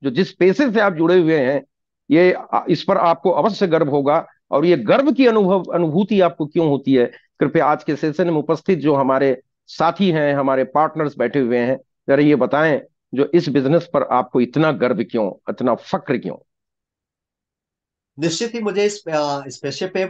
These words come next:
Speaker 2: आ, मुझे कभी अफसोस नहीं हुआ कि मैं एक, आ, कुछ करता तो कुछ मैं अच्छा अधिकारी बन सकता था। मुझे कभी इसका अफसोस नहीं हुआ। मुझे हमेशा गर्व हुआ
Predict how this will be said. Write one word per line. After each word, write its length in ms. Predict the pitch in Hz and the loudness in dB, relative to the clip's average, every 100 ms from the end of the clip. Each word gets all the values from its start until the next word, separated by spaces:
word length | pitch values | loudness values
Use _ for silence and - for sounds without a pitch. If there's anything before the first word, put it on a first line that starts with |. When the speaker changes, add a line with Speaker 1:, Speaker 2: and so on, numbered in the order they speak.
| 156 | -6
Speaker 2:
आ, 100 | 135 | -8
मुझे 200 | 156 185 | -8 -6
कभी 240 | 185 175 | -4 -4
अफसोस 640 | 180 - 139 - 147 170 180 | -6 -12 -18 -10 -8 -8 -10
नहीं 220 | 196 196 | -12 -12
हुआ 220 | 190 165 | -6 -6
कि 140 | 160 170 | -6 -8
मैं 180 | 160 151 | -8 -6
एक, 140 | 147 | -6
आ, 180 | 131 113 - _ _ _ _ _ _ | -6 -8 -12 _ _ _ _ _ _
कुछ 260 | 170 165 139 | -14 -14 -12
करता 400 | - 156 160 151 | -8 -6 -4 -6
तो 120 | - | -6
कुछ 240 | 151 139 | -14 -12
मैं 80 | 143 | -12
अच्छा 160 | 139 139 | -10 -10
अधिकारी 300 | 123 135 135 | -10 -10 -10
बन 140 | 139 | -12
सकता 320 | 127 123 - | -16 -16 -14
था। 280 | 123 127 139 _ _ _ | -12 -12 -12 _ _ _
मुझे 120 | 151 | -12
कभी 140 | 196 226 | -10 -10
इसका 200 | 220 226 | -6 -6
अफसोस 340 | 233 214 208 | -4 -6 -6
नहीं 120 | 165 | -8
हुआ। 120 | 143 151 | -6 -6
मुझे 180 | 180 | -6
हमेशा 300 | 220 208 208 | -8 -8 -8
गर्व 320 | 220 156 185 208 | -8 -6 -4 -2
हुआ 280 | 175 143 | -2 -4